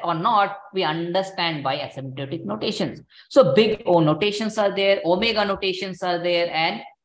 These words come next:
you know, theta notations are there. So we're going to use this notations to determine whether the code is, what is the co-, you know, you know, what is the code algorithm, you know,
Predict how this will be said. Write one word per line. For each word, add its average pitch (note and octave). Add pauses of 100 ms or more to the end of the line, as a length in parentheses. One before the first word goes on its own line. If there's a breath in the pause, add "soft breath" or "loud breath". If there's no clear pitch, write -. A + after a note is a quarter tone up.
you E3
know, F3 (840)
theta -
notations C#3
are D#3+
there. F3 (120)
So C#4+
we're C4+
going A#3
to B3+
use D3+
this G3 (840)
notations B3 (280)
to C4
determine F#3
whether D#3
the F3
code F3
is, D3 (320)
what F3+
is F#3
the F#3
co-, -
you F3+
know, F3+ (460)
you F#3
know, G#3+
what F#3+
is G3
the F#3+
code F3+
algorithm, D3
you E3
know, B3+